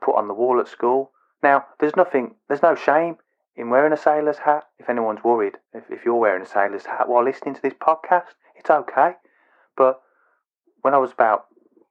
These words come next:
eleven or twelve or whatever it was, got back to school, and then, yeah, this picture of me wearing a sailor's hat was on display, and everyone laughed at it, and it was sad. I, I, I got bullied a bit.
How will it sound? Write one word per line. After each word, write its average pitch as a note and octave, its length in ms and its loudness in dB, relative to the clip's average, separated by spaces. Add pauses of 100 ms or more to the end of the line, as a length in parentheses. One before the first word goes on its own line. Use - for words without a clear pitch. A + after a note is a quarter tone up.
(140)
eleven A#2 320 -2
or G#2 80 -6
twelve A2 500 0
or G#2 120 -12
whatever G#2 360 -2
it G2 100 -8
was, A2+ 200 -2 (1000)
got C3+ 160 4
back A#2 200 0
to A2+ 80 -8
school, A#2 440 -4 (440)
and A#2+ 160 -10
then, B2 160 -8
yeah, D#3+ 200 4 (240)
this - 120 -12
picture - 320 -4
of D3+ 60 0
me D3+ 60 0
wearing B2 220 0
a G#2 60 -14
sailor's D#3 380 2
hat D#3+ 340 0
was B2 140 -6
on A#2 160 2
display, A#2 520 0 (460)
and C3+ 100 -2
everyone A#2+ 240 0
laughed D#3 280 2
at E3+ 100 2
it, E3+ 160 -4 (560)
and A#2+ 120 -12
it A#2 40 -10
was - 100 -14
sad. D3 320 0 (280)
I, - 40 -8
I, - 480 -8
I - 40 -8
got - 220 -2
bullied D#3+ 280 -2
a F3 60 0
bit. E3+ 260 -6